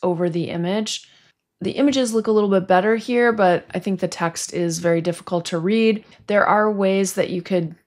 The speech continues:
control this by putting an overlay on the images that would need to be augmented under the design area. For now, I'm gonna go back to the grid layout.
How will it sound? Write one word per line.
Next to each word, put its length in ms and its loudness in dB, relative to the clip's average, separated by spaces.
control 580 0
this 360 -2
by 500 0
putting 240 -4
an 140 -6
overlay 460 0
on 140 2
the 140 -2
images 600 -2
that 300 -2
would 240 -4
need 320 -2
to 100 -10
be 240 -4
augmented 600 -6
under 240 -8
the 100 -8
design 560 -6
area. 680 -4
For 160 -4
now, 300 2
I'm 100 -2
gonna 180 0
go 80 -4
back 200 -2
to 80 -14
the 100 -4
grid 640 -2
layout. 640 0